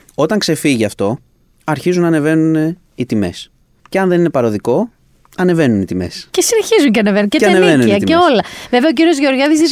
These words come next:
Speaker 1: Και
Speaker 2: τι είχε πει; Ότι πήγε στην αγορά που είχε πάει μια βόλτα.
Speaker 1: Και του λέγανε ότι είναι κορυφαίος.
Speaker 2: Ότι είναι κορυφαίος
Speaker 1: Το
Speaker 2: και
Speaker 1: έχω δει
Speaker 2: βγάλε
Speaker 1: αυτό.
Speaker 2: λεφτά selfie όμως, είπε. Κανείς δεν του είπε ότι δεν μπορούμε να ζήσουμε από τη φτώχεια μας. Ούτε ένας
Speaker 1: Ναι,
Speaker 2: δεν
Speaker 1: δεν
Speaker 2: το
Speaker 1: τρώω,
Speaker 2: είπε.
Speaker 1: δεν τρώω εγώ τη selfie.
Speaker 2: <laughs> Δεν τρώω εγώ τη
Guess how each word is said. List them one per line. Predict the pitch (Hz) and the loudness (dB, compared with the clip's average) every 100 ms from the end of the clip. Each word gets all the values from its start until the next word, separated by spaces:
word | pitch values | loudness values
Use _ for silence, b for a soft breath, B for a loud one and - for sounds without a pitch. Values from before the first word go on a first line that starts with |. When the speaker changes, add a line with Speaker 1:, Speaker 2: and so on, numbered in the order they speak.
| 330 | 2
Speaker 1:
Και | |
Speaker 2:
τι | 123 | 0
είχε | 226 233 | 0 -4
πει; | - 180 165 - b b | 0 0 0 -4 b b
Ότι | - 208 | -6 -4
πήγε | 208 262 294 | -2 0 -2
στην | 285 247 | 0 0
αγορά | 220 240 | 0 0
που | 285 | -2
είχε | 254 | -2
πάει | 220 196 | 0 0
μια | 220 220 | 0 0
βόλτα. | 208 214 233 202 - - | 0 0 0 -2 -4 -12
Speaker 1:
Και | - 139 | -8 -4
του | 139 | 0
λέγανε | 143 156 | 0 0
ότι | 156 156 | 0 -2
είναι | |
κορυφαίος. | 160 151 143 98 - | -2 -2 -2 -4 -4
Speaker 2:
Ότι | 233 | -2
είναι | 254 302 | 0 0
κορυφαίος | 339 320 | 0 0
Speaker 1:
Το | 285 | 2
Speaker 2:
και | |
Speaker 1:
έχω | 320 | 2
δει | 311 | 2
Speaker 2:
βγάλε | 370 359 | 2 2
Speaker 1:
αυτό. | - 370 | 2 0
Speaker 2:
λεφτά | 359 403 | 2 2
selfie | 392 254 - 214 | 2 0 0 0
όμως, | 196 208 - | 2 0 -2
είπε. | 214 226 247 233 | -2 0 0 0
Κανείς | 254 285 339 | 0 0 2
δεν | 359 | 2
του | 254 | 2
είπε | 262 | 2
ότι | 240 208 | 0 0
δεν | 208 220 | 0 2
μπορούμε | 214 220 220 | 2 2 2
να | 226 | 2
ζήσουμε | 208 226 214 214 | 2 0 0 -2
από | 190 | -2
τη | |
φτώχεια | 202 247 214 185 180 | -4 0 0 0 -2
μας. | 185 190 | -2 -2
Ούτε | 247 320 | -2 0
ένας | 302 233 202 | 2 2 2
Speaker 1:
Ναι, | |
Speaker 2:
δεν | |
Speaker 1:
δεν | 123 151 | 0 2
Speaker 2:
το | |
Speaker 1:
τρώω, | 185 131 | 2 2
Speaker 2:
είπε. | 120 | 2
Speaker 1:
δεν | - | 2
τρώω | 120 | 2
εγώ | 107 101 | 0 -2
τη | 101 | -4
selfie. | - 104 254 | -4 -4 -2
Speaker 2:
<laughs> | |
Δεν | 339 247 | -2 0
τρώω | 285 | 0
εγώ | 349 | 0
τη | 226 | 0